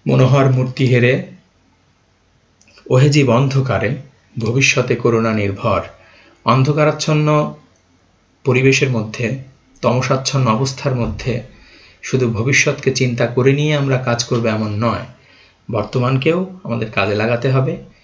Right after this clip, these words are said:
এবং ভবিষ্যতে আমি করব, ভবিষ্যতে এটা হবে, এই চিন্তা না করে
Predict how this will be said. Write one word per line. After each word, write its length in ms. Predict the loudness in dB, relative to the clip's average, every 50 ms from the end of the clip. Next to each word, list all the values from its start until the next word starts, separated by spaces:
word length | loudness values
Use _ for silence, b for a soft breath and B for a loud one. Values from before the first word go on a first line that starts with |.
| b b b b _
এবং 240 | -6 -4 -2 -2 -2
ভবিষ্যতে 500 | -2 -2 -2 0 0 0 0 0 -2 0
আমি 160 | 0 -2 -2
করব, 600 | 0 2 4 4 4 4 2 2 0 0 -2 -6 -12 -14 _ -8
ভবিষ্যতে 500 | -4 -2 0 0 2 2 0 0 0 0
এটা 180 | 0 -2 -2
হবে, 500 | -2 0 0 2 4 4 2 2 0 -4 -12 -12 -6
এই 160 | -4 -4 -2
চিন্তা 340 | -2 -2 -2 -2 -2 -2 -2
না 240 | 0 2 2 2 0
করে 300 | 0 -2 -4 -4 -4